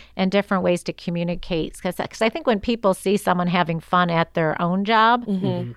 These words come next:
Speaker 1: they're more likely to wanna come join. I can, people always say to me, you know, "You love what you do," and you can
Speaker 3: Mm-hmm.
Speaker 1: tell. And
Speaker 2: Yeah.
Speaker 1: I said, "I, I do." So I'm hoping that that shows through in how we communicate.
Speaker 2: Yeah,
Speaker 3: Yeah.
Speaker 2: that authentic storytelling of, you know,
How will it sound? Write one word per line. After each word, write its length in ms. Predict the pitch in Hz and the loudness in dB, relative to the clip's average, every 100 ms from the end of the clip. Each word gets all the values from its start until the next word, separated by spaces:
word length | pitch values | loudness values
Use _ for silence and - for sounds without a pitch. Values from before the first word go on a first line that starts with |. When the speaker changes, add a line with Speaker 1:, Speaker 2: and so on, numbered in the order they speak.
| - | -2
Speaker 1:
they're 160 | 196 190 | 2 2
more 380 | 185 180 180 - - _ _ _ _ _ _ | 4 4 2 -2 -18 _ _ _ _ _ _
likely 380 | 196 202 202 185 | 0 0 2 2
to 80 | 175 | 4
wanna 240 | 175 170 | 4 2
come 220 | - 175 160 | 0 -4 0
join. 300 | 180 175 156 | 0 0 0
I 100 | 160 | -4
can, 160 | 190 | -4
people 240 | 170 202 185 | -4 0 2
always 240 | 180 175 | 2 2
say 220 | - 175 | 2 2
to 80 | 165 | 2
me, 380 | 160 185 180 165 | 0 0 0 -2
you 60 | |
know, 360 | 160 160 156 - - - - | -2 -2 -6 -12 -18 -20 -8
"You 180 | 214 185 | -2 2
love 300 | 180 190 180 | 4 2 2
what 120 | 170 | 0
you 120 | 156 | -2
do," 400 | 151 175 208 156 | -2 0 2 2
and 180 | 156 160 - | -2 -4 -2
you 120 | 185 | -2
can 140 | 175 | -2
Speaker 3:
Mm-hmm. 120 | 165 - | -6 -2
Speaker 1:
tell. 280 | 202 175 | 0 2
And 120 | 156 185 | 2 0
Speaker 2:
Yeah. 100 | 165 | 2
Speaker 1:
I 40 | |
said, 120 | 170 | 2
"I, 140 | 160 156 160 | 2 2 0
I 40 | |
do." 400 | 147 190 240 156 | 0 0 0 0
So 240 | 151 165 151 | -4 -2 0
I'm 220 | 160 - - | -2 -6 -6
hoping 340 | 196 196 175 | -6 -4 -4
that 160 | 160 - | -4 -4
that 180 | 156 - | -4 -4
shows 300 | - 156 - | -6 -6 -6
through 300 | 185 190 165 | -4 -2 0
in 220 | 151 151 - - - | -2 -6 -12 -20 -20
how 180 | - 175 | -2 0
we 100 | 160 | 0
communicate. 640 | 156 165 170 160 - - - | -2 -4 -4 -4 -4 -6 -8
Speaker 2:
Yeah, 160 | 214 180 | -6 -4
Speaker 3:
Yeah. 60 | 160 | -2
Speaker 2:
that 220 | 156 - | -4 -6
authentic 640 | 160 160 175 165 175 156 - | -6 -4 -2 -2 0 -2 -4
storytelling 800 | - 175 170 160 156 156 151 156 | -2 0 0 0 -2 -2 -4 -2
of, 400 | 151 151 147 - | 0 -2 -6 -16
you 160 | - 160 | -6 -4
know, 300 | 147 143 139 | -2 -4 -6